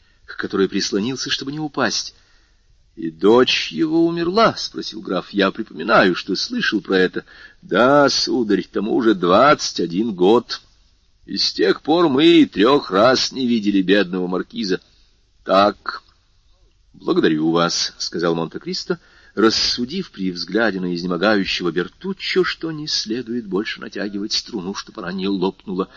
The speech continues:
"Благодарю вас. А теперь дайте нам огня. Прикажете проводить вас?" "Нет, не нужно.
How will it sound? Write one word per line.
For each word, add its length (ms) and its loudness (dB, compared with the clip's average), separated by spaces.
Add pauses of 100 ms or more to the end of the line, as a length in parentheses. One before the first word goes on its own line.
(340)
"Благодарю 800 4
вас. 420 -2 (560)
А 160 4
теперь 340 -6
дайте 320 -2
нам 160 -2
огня. 360 0 (920)
Прикажете 520 -6
проводить 460 -2
вас?" 340 -6 (840)
"Нет, 200 0
не 60 0
нужно. 340 -2